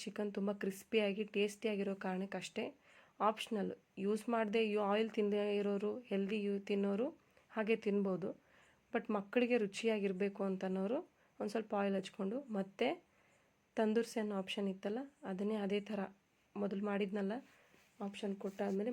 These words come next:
ಮತ್ತೆ ಸ್ಟಾರ್ಟ್ ಮಾಡಿ, ಮತ್ತೆ ಒಂದು ಹನ್ನೆರಡು ನಿಮಿಷ ಬಿಟ್ಟ ಮೇಲೆ ಓಪನ್ ಮಾಡಿ ನೋಡಬೇಕು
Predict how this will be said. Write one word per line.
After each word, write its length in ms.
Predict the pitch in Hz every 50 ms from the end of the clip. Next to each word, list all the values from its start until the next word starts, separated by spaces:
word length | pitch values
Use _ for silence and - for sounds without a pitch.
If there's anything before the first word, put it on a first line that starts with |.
| 233 220
ಮತ್ತೆ 200 | 202 - - 220 220 -
ಸ್ಟಾರ್ಟ್ 320 | - 208 196 196 196 202 - 202
ಮಾಡಿ, 200 | 196 190 214 277 339 - _ _ _ _ _ _ _ _ _ _ _ _ _ - 233
ಮತ್ತೆ 180 | 220 220 - 240 226
ಒಂದು 120 | 214 196 196
ಹನ್ನೆರಡು 260 | 190 190 190 196 196 190
ನಿಮಿಷ 200 | 190 190 - - 202 180 185
ಬಿಟ್ಟ 140 | 190 190 - - 202
ಮೇಲೆ 180 | 196 190 220 285 - - _ _ _ _ _ _ _ _ _ _ _ _ _ _ _ _ _ _ _ - 359 208
ಓಪನ್ 280 | 202 202 220 202 202 196 196
ಮಾಡಿ 180 | 196 202 247 302 294 - _ _ _ _ _ -
ನೋಡಬೇಕು 460 | - 208 202 202 175 190 190 190 -